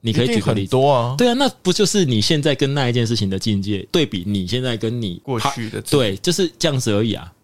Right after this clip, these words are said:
Speaker 1: 你小时候可能有一些很追求收集一些东西，现在看到你就，就跟他晒。我为什么会
Speaker 2: <laughs> 跟他晒？
Speaker 1: 我，我为什么当初花那么多钱在设计这些，做，设计这些东西？你，
Speaker 3: 哦。
Speaker 1: 所以你有一点类似，你一直想要回到那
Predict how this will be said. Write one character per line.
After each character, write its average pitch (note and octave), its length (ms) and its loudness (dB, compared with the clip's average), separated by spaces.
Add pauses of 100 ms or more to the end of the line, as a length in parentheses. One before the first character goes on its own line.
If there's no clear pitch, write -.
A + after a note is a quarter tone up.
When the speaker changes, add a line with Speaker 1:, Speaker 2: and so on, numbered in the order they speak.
(140)
Speaker 1:
你 D3 80 -4
小 C#3 160 0
时 A2+ 140 -4
候 D3 220 2
可 A2+ 160 -2
能 F#2+ 80 -4
有 F2+ 160 -6
一 - 20 -4
些 A2+ 380 -2
很 G#2+ 200 -2
追 C3 200 0
求 A2 320 -4
收 A#2+ 260 0
集 G#2 160 -2
一 G#2 40 0
些 G#2 140 0
东 G2 220 -6
西， F#2 220 -10 (260)
现 F3 120 0
在 E3+ 60 0
看 E3 140 -4
到 D3+ 120 -2
你 G2 80 -6
就， G#2+ 180 -6 (260)
就 A2 100 -8
跟 G#2 120 -2
他 G2+ 100 -4
晒。 - 320 -8 (100)
我 B2 160 0
为 C#3 280 2
什 E3+ 100 4
么 F#3+ 120 2
会 D#3+ 100 2
Speaker 2:
<laughs> - 40 -8
跟 C#3 160 2
他 C#3+ 80 2
晒？ A2+ 380 -2
Speaker 1:
我， B2+ 140 2
我 C3 120 2
为 C#3+ 80 4
什 D3 100 0
么 A2+ 80 2
当 C3 120 2
初 B2+ 120 2
花 B2 120 0
那 B2 60 0
么 A2 100 0
多 G#2+ 260 2
钱 F#2+ 180 -2
在 G2+ 120 0
设 G2+ 180 0
计 F#2+ 120 -6
这 F2+ 80 -6
些， F#2 220 -6
做， G#2 160 -2 (120)
设 - 180 -2
计 G#2 120 -4
这 F#2+ 80 -6
些 F#2 100 -4
东 F2+ 200 -4
西？ F#2+ 260 -8 (680)
你， C3+ 100 -2
Speaker 3:
哦。 A2+ 240 0
Speaker 1:
所 F#3+ 160 2
以 G#3+ 60 2
你 G#2 260 0 (240)
有 B2 140 2
一 D3+ 40 2
点 C3 160 0
类 B2+ 120 -2
似， B2 140 -6
你 G#2 120 -2
一 B2+ 80 -2
直 C3+ 80 -4
想 F#2+ 160 -4
要 A2 80 -6
回 F#2 200 -8
到 G2 220 -6
那 G#2 180 -6